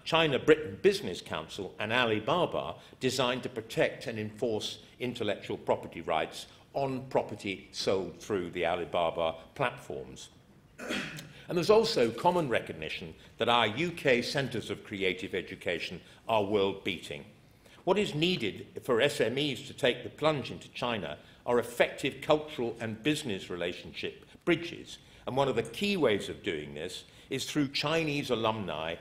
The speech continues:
of U K universities. And that, of course, is where many of you come into this. Cultural and educational exchange is vital if we're to nurture creativity in both our countries. And I'm sure you would agree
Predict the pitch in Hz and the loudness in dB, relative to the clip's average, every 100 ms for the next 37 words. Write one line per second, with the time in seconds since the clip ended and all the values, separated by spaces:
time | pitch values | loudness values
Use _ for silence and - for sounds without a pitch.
0 | - 104 95 110 139 - 113 104 101 117 | -8 -10 -6 -6 -6 0 2 2 2 0
1 | 113 104 98 - - 67 64 - - - | 0 2 2 -2 -10 -12 -12 -16 -20 -12
2 | 85 98 101 107 123 113 - 92 92 87 | -4 -2 -2 -2 -2 -2 -4 -8 -4 -2
3 | 90 107 95 80 82 82 - - 107 123 | 0 -2 -2 -4 -8 -10 -14 -12 -2 -2
4 | 160 - 80 71 - - - - 160 175 | -2 -6 -8 -10 -12 -16 -20 4 4 4
5 | - 123 113 - 104 113 117 120 123 123 | 0 0 0 0 0 0 0 0 2 2
6 | - 98 87 - - 165 165 123 90 - | 0 -6 -6 -6 -4 -2 0 -2 -6 -12
7 | - 123 107 110 165 - - 71 - - | -10 -8 -2 0 0 0 -6 -8 -10 -10
8 | - 123 - 117 107 107 113 107 107 110 | -2 -2 2 2 2 -2 0 0 0 -2
9 | 101 - 104 92 90 110 85 - 87 82 | -2 -2 -2 -2 -2 -6 -8 -6 -6 -6
10 | - - 143 131 101 92 - 85 - 104 | -12 -4 -2 0 2 0 -2 -4 -4 -6
11 | 95 - 67 - - - - - 92 92 | -8 -8 -12 -12 -18 -20 -16 -8 -6 -4
12 | - 120 107 95 95 90 - 98 87 76 | -2 2 2 0 -2 -6 -4 -2 -2 -4